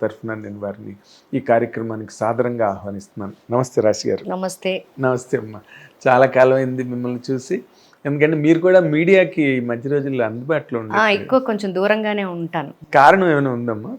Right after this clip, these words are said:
Speaker 1: పర్సనల్?
Speaker 2: ఆ, ఇంటర్వ్యూస్ especially ఇప్పుడు అంటే మనం ఎప్పటి నుంచో ట్రావెల్ అవుతున్నాం కాబట్టి మీరు కాల్ చేసిన వెంటనే I said yes నేను చెప్తానని. ఎందుకంటే ఇప్పుడు వచ్చే వాళ్ళని నేను తప్పు పట్టట్లేదు. వాళ్ళకేంటంటే ఈ ఇప్పుడు నా గురించి వికీపీడియాలో ఒక రాంగ్ ఇది ఉంది,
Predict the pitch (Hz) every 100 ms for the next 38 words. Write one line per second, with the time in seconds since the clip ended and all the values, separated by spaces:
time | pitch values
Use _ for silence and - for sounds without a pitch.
0 | - 135 - - - 233 240 240 240 240
1 | 330 349 359 294 285 285 269 294 285 294
2 | 277 262 240 220 220 226 214 247 247 233
3 | 254 254 262 262 226 202 214 202 214 220
4 | 208 190 208 202 - 185 202 208 202 196
5 | 185 180 208 175 170 180 170 165 170 156
6 | 143 147 - 165 117 110 - _ _ -
7 | 247 269 294 277 302 285 - 285 285 277
8 | 302 285 247 247 247 240 226 202 254 254
9 | 220 226 214 180 175 208 196 214 233 240
10 | 262 254 339 370 _ _ _ _ 214 220
11 | 226 226 240 240 240 254 277 277 240 202
12 | 277 269 240 233 254 214 202 233 254 233
13 | 196 170 180 170 143